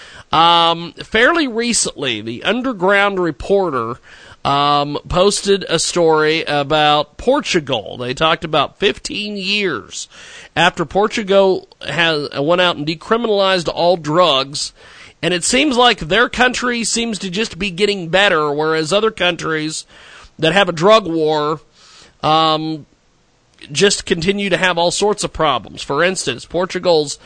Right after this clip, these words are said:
uh, two thousand decision in the year two thousand to decriminalize drugs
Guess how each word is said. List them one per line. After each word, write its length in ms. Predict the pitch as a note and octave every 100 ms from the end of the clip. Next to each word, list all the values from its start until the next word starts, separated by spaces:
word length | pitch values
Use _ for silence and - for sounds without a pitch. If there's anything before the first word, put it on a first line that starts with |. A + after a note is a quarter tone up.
| - - -
uh, 520 | C3+ C3 C3 B2+ B2 -
two 180 | A3 C4
thousand 560 | G3+ F#3 F3+ E3 D#3
decision 720 | D3 - G3+ F#3 C#3 A2 A#2+
in 140 | E2 C3
the 80 | C#3
year 140 | F3
two 160 | E3+ E3+
thousand 340 | E3+ D#3+ C#3+
to 80 | B2
decriminalize 800 | C3 D3 - F#3 E3 E3 D#3+ C#3
drugs 480 | D3 D3+ D3 C#3+